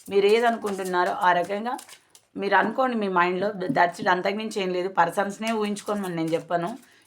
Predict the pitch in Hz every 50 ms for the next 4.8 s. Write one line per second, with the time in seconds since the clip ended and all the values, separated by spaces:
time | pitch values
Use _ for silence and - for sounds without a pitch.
0 | - - - 202 208 226 233 226 214 220 233 226 220 208 202 220 208 220 220 233
1 | 233 233 214 208 208 220 214 262 254 233 226 214 208 202 208 233 - 240 226 226
2 | 208 226 220 202 190 185 185 190 196 190 185 180 170 175 190 185 180 185 196 -
3 | _ _ _ _ _ - 202 208 202 190 185 190 208 208 214 214 202 - - 196
4 | 185 185 185 190 185 175 170 165 165 151 - - 151 143 143